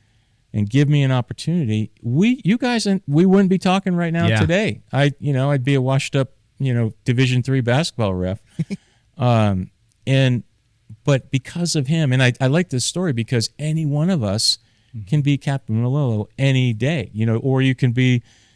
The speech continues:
Speaker 1: set somebody up that you didn't even know you were gonna have that interaction on that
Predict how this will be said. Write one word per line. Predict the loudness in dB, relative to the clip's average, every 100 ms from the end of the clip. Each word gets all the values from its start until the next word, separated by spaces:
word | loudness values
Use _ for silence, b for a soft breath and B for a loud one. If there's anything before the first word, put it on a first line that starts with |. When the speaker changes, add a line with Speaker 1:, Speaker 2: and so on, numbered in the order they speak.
| b
Speaker 1:
set | -4 0 0 -2
somebody | 0 2 2 2
up | 0 -2
that | -6 -6
you | -4 -2
didn't | 0 0
even | 0 -2
know | -2 0
you | 0
were | -2
gonna | -2 -2
have | -2 -4
that | -4 -4
interaction | -4 -4 -4 -6 -10
on | -10 -10
that | -10